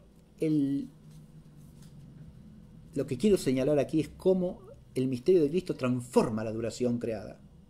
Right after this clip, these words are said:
le da un s-, le da su sentido y la transforma en su realidad. Pero esto se debe a que él mismo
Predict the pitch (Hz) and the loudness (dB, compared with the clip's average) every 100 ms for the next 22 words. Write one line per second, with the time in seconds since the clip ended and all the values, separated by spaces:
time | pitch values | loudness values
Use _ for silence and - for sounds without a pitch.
0 | - - 120 143 120 - - - - - | -20 -4 0 0 0 -4 -16 -20 -20 -20
1 | - - - - - - - - 123 165 | -20 -20 -20 -20 -20 -20 -20 -4 -2 -2
2 | 170 - - 127 120 - - - 107 - | -4 -6 -4 -2 0 0 0 -2 -12 -14
3 | - - 127 - - - - - - - | -20 -12 -10 -10 -16 -20 -20 -20 -20 -6
4 | 127 123 135 135 123 220 208 131 107 101 | -4 -4 -2 -4 -2 0 0 -2 -6 -8
5 | 104 104 123 - - - - - - - | -8 -6 -8 -10 -18 -20 -20 -20 -20 -20
6 | - - - - - - - - - - | -20 -20 -20 -20 -20 -20 -20 -20 -20 -18
7 | - - 202 277 247 180 185 208 160 139 | -20 4 4 4 2 4 6 6 4 0
8 | - 254 214 120 165 262 - 113 113 123 | 0 2 2 2 0 0 0 -6 -6 -6